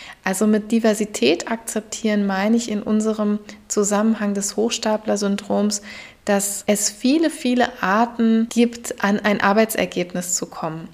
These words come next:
Manche schauen sich das Ganze nur einmal an und haben Erfolg.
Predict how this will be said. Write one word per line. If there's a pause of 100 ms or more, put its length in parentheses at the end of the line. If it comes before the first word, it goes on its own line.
Manche
schauen
sich
das
Ganze
nur
einmal
an
und
haben
Erfolg.